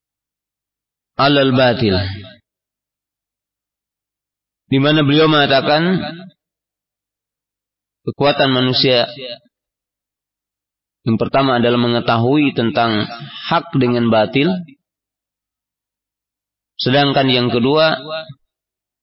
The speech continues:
adalah mendahulukan hak atas batil.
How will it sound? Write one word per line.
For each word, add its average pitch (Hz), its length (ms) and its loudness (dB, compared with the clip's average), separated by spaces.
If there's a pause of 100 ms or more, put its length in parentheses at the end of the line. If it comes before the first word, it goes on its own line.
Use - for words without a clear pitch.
(180)
adalah 127 320 2
mendahulukan 123 880 0 (1800)
hak 160 240 0 (400)
atas 120 380 -2
batil. 113 420 2